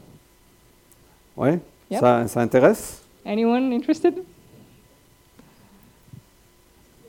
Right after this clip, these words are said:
Speaker 1: Si je les chante, non.
Speaker 2: If you sing them.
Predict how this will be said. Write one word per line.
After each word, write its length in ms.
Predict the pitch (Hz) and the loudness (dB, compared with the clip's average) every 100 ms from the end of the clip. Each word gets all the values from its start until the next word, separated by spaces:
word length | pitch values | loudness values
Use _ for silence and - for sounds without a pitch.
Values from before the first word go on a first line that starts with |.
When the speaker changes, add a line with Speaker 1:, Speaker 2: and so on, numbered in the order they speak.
| - _ - 202 202 _ _ _ _ _ _ _ _ | -20 _ -20 -20 _ _ _ _ _ _ _ _ _
Speaker 1:
Si 200 | - 117 | -10 -6
je 120 | 104 | -2
les 120 | 107 110 | 0 0
chante, 480 | - 123 127 - - _ _ _ - | -2 -6 -6 -16 -20 _ _ _ -14
non. 220 | 98 92 - - | -10 -10 -14 -16
Speaker 2:
If 100 | 202 - | -14 -10
you 160 | 233 233 | -6 -6
sing 360 | - 262 254 247 | -2 2 2 4
them. 340 | 247 254 254 | 2 2 0